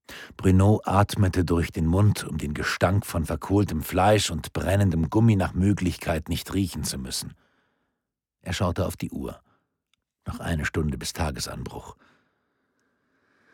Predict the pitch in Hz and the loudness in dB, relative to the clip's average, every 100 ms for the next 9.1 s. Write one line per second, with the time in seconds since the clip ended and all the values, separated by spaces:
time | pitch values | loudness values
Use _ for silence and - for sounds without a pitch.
0 | _ - - 160 123 101 95 - 85 82 | _ -2 4 6 6 4 2 0 -2 -2
1 | 73 71 85 92 92 - 67 71 65 - | -4 -2 0 0 -2 -2 -4 -6 -6 -6
2 | 67 65 73 76 - - 64 - - - | -4 -4 -4 -6 -8 -10 -12 -10 -12 -14
3 | _ _ _ _ _ 107 120 117 110 110 | _ _ _ _ _ 6 8 8 6 2
4 | - 120 127 123 110 107 95 76 123 139 | -2 -4 0 0 0 0 0 -2 -4 -6
5 | - 98 90 107 120 113 104 - 95 90 | -4 -2 0 0 -2 -2 -2 0 0 0
6 | 113 123 127 - 95 87 104 107 139 120 | -2 -2 -2 -2 -2 0 0 2 2 4
7 | 101 80 104 104 92 85 85 85 120 98 | 4 6 4 4 0 0 -2 2 2 2
8 | 85 78 - 76 - 82 71 78 82 80 | 0 -4 -4 -6 -4 -4 -4 -4 -2 -2